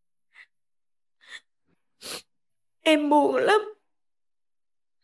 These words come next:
Vậy là anh thương chị Hiền phải không?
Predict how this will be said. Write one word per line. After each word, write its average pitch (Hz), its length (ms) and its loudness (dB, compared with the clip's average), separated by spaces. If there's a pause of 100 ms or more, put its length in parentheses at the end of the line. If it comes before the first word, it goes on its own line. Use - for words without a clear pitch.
(1000)
Vậy 254 220 6
là 269 120 0
anh 277 180 -2
thương 302 280 0
chị 262 140 -2
Hiền 254 360 0
phải 277 140 0
không? 349 280 -4